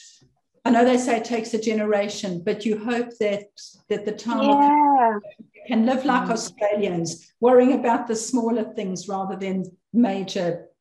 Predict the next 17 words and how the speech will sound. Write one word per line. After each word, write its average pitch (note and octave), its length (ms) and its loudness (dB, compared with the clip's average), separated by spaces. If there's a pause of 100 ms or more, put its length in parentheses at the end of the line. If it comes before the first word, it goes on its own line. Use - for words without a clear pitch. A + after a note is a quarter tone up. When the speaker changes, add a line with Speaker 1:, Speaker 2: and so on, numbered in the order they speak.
(480)
Speaker 1:
things F3 260 -6
in E3+ 140 -6
life. C#3+ 240 -10 (480)
When A3+ 140 2
it's G3+ 160 -6
not F#3 180 -4
Speaker 3:
Mm. E3+ 60 -10
Speaker 1:
covid, E3+ 140 -6
that E3 440 -10
is, E3 300 -8
you G#3+ 60 0
know, B3+ 300 0
<laughs> - 40 -6
but, G#3+ 300 -2 (360)
yeah. A#3+ 220 2 (280)
Speaker 3:
<clears throat> - 200 -2
Yeah. E4+ 320 4